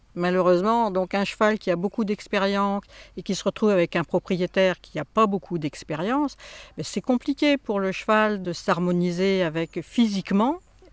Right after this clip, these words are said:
Et comme les chevaux sont très sensibles émotionnellement, ils sont comme des éponges et ils prennent les émotions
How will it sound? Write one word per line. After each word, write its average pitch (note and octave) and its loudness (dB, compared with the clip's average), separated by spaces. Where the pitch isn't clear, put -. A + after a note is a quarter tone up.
Et F3+ -8
comme G3 2
les F#3 2
chevaux G#3 -2
sont - -8
très C4+ 2
sensibles G3+ -4
émotionnellement, E3 -8
ils F#3 -6
sont F#3 -2
comme C4+ 4
des B3+ 2
éponges G#3 -4
et F3+ 0
ils F3 -2
prennent F#3+ -4
les F3 -4
émotions F#3+ -4